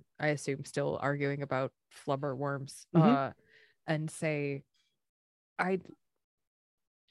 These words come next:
Speaker 1: in gratitude for what you have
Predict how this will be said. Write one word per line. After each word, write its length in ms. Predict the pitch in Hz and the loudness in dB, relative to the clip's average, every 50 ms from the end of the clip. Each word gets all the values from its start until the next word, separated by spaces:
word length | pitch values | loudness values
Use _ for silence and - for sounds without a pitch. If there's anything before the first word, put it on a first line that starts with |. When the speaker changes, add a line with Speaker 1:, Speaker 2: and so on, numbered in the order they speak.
| _ _ | _ _
Speaker 1:
in 180 | 185 214 208 190 | -2 -2 0 0
gratitude 840 | - 214 226 214 208 226 233 226 - - 240 226 202 170 156 - - | 2 4 6 8 8 8 6 4 2 0 0 0 0 0 -2 -4 -10
for 640 | - - - - - 180 175 170 165 160 151 135 - - _ _ _ _ _ _ _ _ _ _ _ - | -18 -18 -6 -2 2 2 4 4 2 0 0 -4 -8 -12 _ _ _ _ _ _ _ _ _ _ _ -16
what 380 | 160 185 180 190 190 196 - | -14 -10 -6 -2 -2 -2 -2
you 280 | 123 180 190 190 180 175 | -4 -4 -4 -4 -2 -4
have 280 | 165 160 170 - - | -4 -6 -8 -14 -20